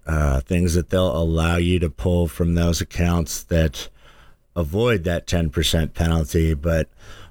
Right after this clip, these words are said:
before I mention any of that kind of stuff over the air, I would say that,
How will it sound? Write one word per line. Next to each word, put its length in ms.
before 300
I 100
mention 340
any 160
of 120
that 200
kind 180
of 60
stuff 320
over 180
the 220
air, 200
I 100
would 160
say 240
that, 200